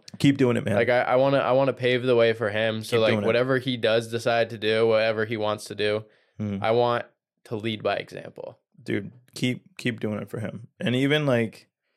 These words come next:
Speaker 1: I think that's another thing too, like, there, not every day is gonna be pretty. You know,
Speaker 2: Mm-hmm.
Speaker 1: like, you may have, like, a day that's just, like, I don't know, with, like, sales just, like, aren't great, or you're just, sometimes you just have those mental
Speaker 2: Yeah.
Speaker 1: days that are just, like, a lot, you know?
Speaker 2: Hundred percent.
Speaker 1: Not every day is gonna be pretty,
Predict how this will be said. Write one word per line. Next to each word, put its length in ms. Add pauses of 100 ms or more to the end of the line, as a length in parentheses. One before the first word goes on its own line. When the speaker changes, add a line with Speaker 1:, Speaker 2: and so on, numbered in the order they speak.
(540)
Speaker 1:
I 60
think 120
that's 160
another 240
thing 200
too, 240
like, 320 (520)
there, 220
not 260
every 180
day 80
is 100
gonna 140
be 100
pretty. 340 (300)
You 140
know, 140
Speaker 2:
Mm-hmm. 80
Speaker 1:
like, 160
you 120
may 240
have, 200
like, 100
a 60
day 240
that's 200
just, 200
like, 320
I 40
don't 100
know, 160
with, 280
like, 240
sales 440
just, 200
like, 160
aren't 200
great, 260
or 140
you're 140
just, 300 (360)
sometimes 380
you 60
just 160
have 140
those 160
mental 440
Speaker 2:
Yeah. 80
Speaker 1:
days 300
that 100
are 80
just, 240
like, 120
a 60
lot, 460
you 120
know? 280 (120)
Speaker 2:
Hundred 180
percent. 300
Speaker 1:
Not 200
every 120
day 100
is 80
gonna 120
be 80
pretty, 320